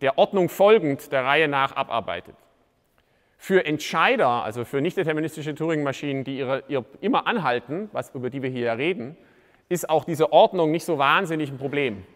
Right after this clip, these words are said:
weil der Baum insgesamt endlich ist. Das heißt, man muss sich keine Sorgen machen, dass man da irgendwo in so ein endloses Tal irgendwo abfährt. Okay, das heißt, wir wissen jetzt schon,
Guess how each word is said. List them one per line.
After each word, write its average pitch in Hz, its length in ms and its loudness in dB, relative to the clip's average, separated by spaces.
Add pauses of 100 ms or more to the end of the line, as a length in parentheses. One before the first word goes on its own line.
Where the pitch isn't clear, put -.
weil 120 160 0
der 131 100 0
Baum 135 220 2
insgesamt 147 460 -4
endlich 123 300 -4
ist. 92 360 -14
Das 107 160 -12
heißt, 123 180 -2
man 123 100 -4
muss 139 140 -6
sich 135 140 -14
keine 143 220 2
Sorgen 147 320 2
machen, 123 200 0
dass 120 120 -6
man 120 100 -4
da 117 80 0
irgendwo 120 400 -2
in 113 100 -4
so 113 100 -4
ein 107 160 -6 (500)
endloses 107 500 -6
Tal 104 500 -8
irgendwo 95 280 -10
abfährt. - 500 -14 (2750)
Okay, 180 440 4
das 170 200 0
heißt, 240 600 0 (800)
wir 156 180 2
wissen 269 220 -2
jetzt 151 220 0
schon, 156 440 0